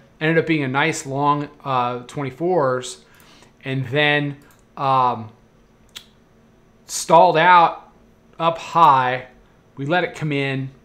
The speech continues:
um, ended up getting, getting short, um, around the forty-eight area, brought it in really nicely into oh sixes, and then, you know, the bears go and,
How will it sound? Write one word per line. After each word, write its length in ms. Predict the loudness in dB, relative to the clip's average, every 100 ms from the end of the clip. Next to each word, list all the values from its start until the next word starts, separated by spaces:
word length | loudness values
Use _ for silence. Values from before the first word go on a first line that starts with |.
| _ _ _ _ _ -6
um, 640 | -2 0 0 -4 -10 -16 -18 -8
ended 200 | -4 -2
up 180 | -2 -4
getting, 360 | -6 -6 -10 -18 -12
getting 300 | -8 -8 -8
short, 640 | -10 -6 -4 -4 -6 -14 _ _ _ -12
um, 640 | -6 -2 -2 -4 -10 -18 -20 _ -18
around 240 | -8 -4 -4
the 60 |
forty-eight 580 | -6 -8 -6 -4 -2 -2
area, 480 | -2 -4 -6 -8 -12 -20 _ -20 _ _
brought 220 | 0 2 2
it 100 | 0
in 160 | -2
really 240 | -4 -4 -2
nicely 440 | -2 -4 -4 -6
into 220 | -6 -8
oh 100 | -8
sixes, 640 | -8 -8 -8 -6 -6 -6 -14 _ _ _ _ _
and 160 | -6 -2
then, 300 | -2 -2 -6
you 100 | -8
know, 240 | -6 -6 -10 _ _ _ _ _ _ _ -18
the 140 | -14
bears 360 | -8 -4 -4 -6
go 280 | -4 -2 -2
and, 160 | -4